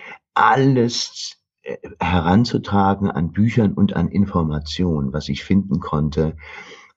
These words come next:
äh, im Versuch zu verstehen, was ich da erlebt hatte. Ich hatte nämlich wirklich auch angstvolle Sequenzen da erlebt. Dieser Poltergeist-Spuk, der steigerte sich dann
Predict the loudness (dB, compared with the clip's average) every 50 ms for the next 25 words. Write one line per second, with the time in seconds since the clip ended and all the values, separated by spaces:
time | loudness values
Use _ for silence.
0 | _ _ _ _ _ _ _ 0 2 2 2 4 6 4 4 4 4 0 0 0
1 | 0 -2 0 2 4 4 4 2 0 -2 0 0 0 0 -2 -4 -2 -2 -6 -4
2 | 0 2 4 4 6 6 6 4 4 0 -4 -10 _ _ _ _ _ _ _ -4
3 | -2 -2 -2 -2 -8 -10 -4 -2 0 0 2 0 0 -2 _ _ _ _ _ _
4 | -4 -2 0 2 2 0 0 -2 -6 -6 -6 -6 -6 -8 -10 -4 -2 -2 0 0
5 | 2 2 2 2 2 0 -2 -4 -8 -8 -8 -6 -6 -4 -2 2 2 4 6 6
6 | 4 4 2 2 4 4 4 6 6 4 4 2 -4 -12 -20 -20 _ -8 -8 -6
7 | -2 -2 -2 -2 2 4 6 6 6 4 4 2 2 2 2 0 0 0 0 -2
8 | -2 -2 -2 -2 -2 -4 -6 -8 -16 -12 -6 -6 -6 -4 -2 -2 0 0 0 0
9 | 0 -2 -2 -4 -8 -6 -4 -6 -6 -4 -4 -2 0 0 0 -2 -6 _ -20 -20
10 | -20 -20 -20 -18 -10 -8 -6 -2 0 2 2 4 4 4 6 4 4 4 2 0
11 | 2 0 -2 -2 -2 -2 0 2 2 4 4 2 0 -2